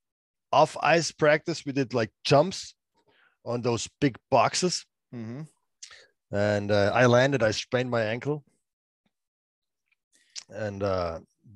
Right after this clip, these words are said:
Speaker 1: that
Speaker 2: So
Speaker 1: was
Speaker 2: what, you
Speaker 1: basically it.
Speaker 2: tried to jump up and you didn't
Speaker 1: We
Speaker 2: quite
Speaker 1: jump
Speaker 2: make
Speaker 1: up.
Speaker 2: it, or, uh, when you came
Speaker 1: Uh,
Speaker 2: down, you rolled
Speaker 1: yeah,
Speaker 2: your
Speaker 1: when we
Speaker 2: ankle?
Speaker 1: came down, yeah, when I came down.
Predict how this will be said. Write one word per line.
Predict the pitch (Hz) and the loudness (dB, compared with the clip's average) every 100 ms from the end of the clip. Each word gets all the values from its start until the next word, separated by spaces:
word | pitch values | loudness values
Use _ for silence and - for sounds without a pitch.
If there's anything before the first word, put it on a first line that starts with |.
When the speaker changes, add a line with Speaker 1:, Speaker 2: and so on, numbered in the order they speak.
| - _ _ _ 82 | -20 _ _ _ -10
Speaker 1:
that | 101 | -6
Speaker 2:
So | 98 | -2
Speaker 1:
was | 135 | 0
Speaker 2:
what, | 143 | 0
you | 131 131 | -2 -4
Speaker 1:
basically | 101 | -4
it. | 107 | -2
Speaker 2:
tried | 156 147 | 0 -2
to | |
jump | 110 143 139 139 | -6 -2 -2 0
up | 135 147 - - 120 | 0 0 -4 -12 -8
and | 113 | -8
you | 110 | -8
didn't | 123 135 | -8 -6
Speaker 1:
We | |
Speaker 2:
quite | 135 | 2
Speaker 1:
jump | 139 123 | 4 4
Speaker 2:
make | 131 | 4
Speaker 1:
up. | 147 | 6
Speaker 2:
it, | |
or, | 139 131 | 6 2
uh, | 127 | 2
when | 139 135 | 0 -2
you | |
came | - 143 135 | -2 -4 0
Speaker 1:
Uh, | 127 | 2
Speaker 2:
down, | 131 131 123 | 4 4 0
you | 117 | -4
rolled | 117 156 | 2 4
Speaker 1:
yeah, | 165 | 4
Speaker 2:
your | 143 | 4
Speaker 1:
when | 147 | 2
we | 151 | 2
Speaker 2:
ankle? | 113 | 2
Speaker 1:
came | 143 127 | 2 4
down, | 131 127 | 4 4
yeah, | 120 131 - | 2 0 -2
when | 117 123 | -6 -4
I | 120 | -2
came | 123 110 | -2 -2
down. | 110 107 | 0 -2